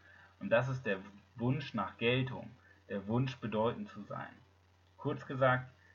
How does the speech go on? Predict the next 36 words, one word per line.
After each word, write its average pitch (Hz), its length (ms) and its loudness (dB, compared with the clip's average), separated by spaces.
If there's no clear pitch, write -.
das 107 180 2
Verlangen 117 640 4
nach 113 240 2
Anerkennung. 98 800 -4
Ja, 123 420 0
du - 100 -8
hast - 180 -12
richtig 120 320 -10
gehört, 127 400 -2
das 92 200 -12
Verlangen. 95 480 -4
Ja. - 180 -8
Denk 131 220 2
an 147 160 2
Stanford. - 640 -2
Die 101 80 -6
Persönlichkeit 135 920 0
ist 104 220 -8
wichtiger 127 420 -2
als 113 220 -4
das 104 200 -4
Wissen, 120 440 -4
wenn 101 120 0
das 110 180 0
schon 117 180 0
eine 113 200 2
Elite-Uni 120 720 0
sagt. 87 420 -4
Eine 98 220 -4
renommierte 104 600 4
Elite-Uni 98 640 -6
in 92 80 -10
den 98 240 -10
U 98 60 -8
S - 120 -12
A. 104 320 -6